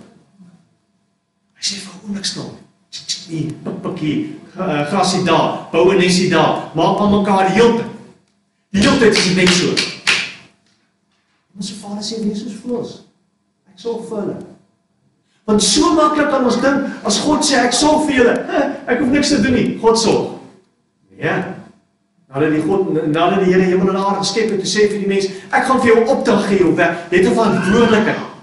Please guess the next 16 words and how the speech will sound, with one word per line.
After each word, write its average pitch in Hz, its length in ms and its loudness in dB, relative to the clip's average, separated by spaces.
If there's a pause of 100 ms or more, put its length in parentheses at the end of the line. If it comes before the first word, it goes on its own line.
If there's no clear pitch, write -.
(260)
Hier 202 120 2
is 214 80 2
die - 140 0
aarde, 208 440 2 (160)
heers 220 320 4
daaroor, 185 440 2 (200)
werk." 202 460 2 (3000)
Nie - 160 -6
worry. 127 220 -6 (3000)
Die - 80 -20
Here 202 120 -14
sê, 208 220 -8
"Kyk 220 180 -10
na 226 80 -12
die 214 100 -8
voëls. 254 440 -12